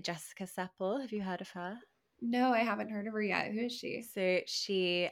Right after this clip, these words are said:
Speaker 1: um, is a nutritionist. She's actually created, like, vitamins now. Obviously, this was, like, five years ago. So she was a,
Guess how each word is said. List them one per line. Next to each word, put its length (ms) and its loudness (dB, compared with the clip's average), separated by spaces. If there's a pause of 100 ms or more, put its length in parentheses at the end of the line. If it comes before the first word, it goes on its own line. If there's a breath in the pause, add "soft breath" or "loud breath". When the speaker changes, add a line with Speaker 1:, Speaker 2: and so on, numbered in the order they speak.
Speaker 1:
um, 480 0
is 180 8
a 40 6
nutritionist. 800 0
She's 200 2
actually 320 4
created, 600 -4
like, 200 0
vitamins 540 -8
now. 160 0
Obviously, 360 -4
this 160 -8
was, 120 -8
like, 140 -2
five 260 -2
years 240 -4
ago. 280 -4
So 160 -6
she 220 -2
was 200 0
a, 280 2